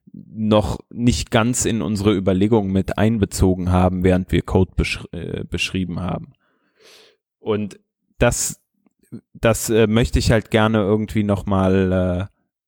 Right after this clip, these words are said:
ja, challengen. Ist es wirklich notwendig, dass wir uns überhaupt noch über die Kaskade Gedanken machen müssen? Es gab ja mal diesen Vorschlag der Scoped Styles,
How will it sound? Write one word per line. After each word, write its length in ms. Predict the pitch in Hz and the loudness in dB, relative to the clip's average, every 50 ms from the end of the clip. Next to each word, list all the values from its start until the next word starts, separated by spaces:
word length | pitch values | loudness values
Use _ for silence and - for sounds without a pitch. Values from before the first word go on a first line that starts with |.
| _ _ _ _ _ _ _ _ _ _ | _ _ _ _ _ _ _ _ _ _
ja, 300 | - - 101 104 104 104 - - - - | -4 0 2 4 4 2 0 -4 -10 -2
challengen. 760 | - - 143 139 143 127 104 92 - 95 92 87 110 110 - - | 0 2 2 2 2 0 0 -2 -4 -8 -10 -10 -12 -16 -10 -2
Ist 220 | - 117 - - | -2 -2 0 0
es 160 | 113 - - | -4 -2 0
wirklich 360 | 127 123 - - 113 - - | 0 0 0 -2 -4 -4 -2
notwendig, 600 | 113 107 110 139 180 - - 120 110 107 107 104 - | 0 2 4 4 2 2 0 -2 0 0 0 -2 -2
dass 220 | - 107 - - | -2 -4 -2 -2
wir 100 | 110 90 | -4 -6
uns 160 | 107 107 - | -6 -6 -6
überhaupt 560 | 117 107 104 95 101 120 135 147 - - - 123 | -6 -4 -4 -2 2 2 2 2 0 -4 -2 0
noch 220 | 117 117 - - | 0 0 0 -4
über 200 | 98 113 110 107 | -4 -2 -2 -2
die 140 | - 107 - | -2 -4 -8
Kaskade 800 | - - 101 - - - - 110 113 120 123 120 113 107 104 | -2 -4 -4 -4 -4 -2 0 2 4 4 4 4 4 2 2
Gedanken 480 | - 104 92 - 110 160 185 - 117 104 | 0 0 0 0 0 -2 -2 -6 -6 -2
machen 280 | 101 95 92 - 101 95 | -2 -2 -2 -2 -6 -6
müssen? 300 | 95 92 - - 98 95 | -6 -6 -8 -8 -8 -8
Es 140 | - - | -8 -2
gab 200 | - 107 107 - | 0 0 0 2
ja 100 | 131 110 | 0 -2
mal 140 | 107 101 101 | 0 -2 -4
diesen 280 | 95 98 92 98 98 92 | -6 -6 -6 -6 -8 -8
Vorschlag 540 | - - 107 117 127 - - 104 98 101 - | -4 -2 -2 0 0 -2 -2 -4 -4 -4 -2
der 120 | - 95 | -4 -4
Scoped 420 | - - - - 110 110 - - - | -4 -4 -2 0 0 0 0 -4 -12
Styles, 640 | - - - 101 104 117 131 139 139 - - - | -8 -4 -2 0 0 2 0 0 -2 -4 -8 -18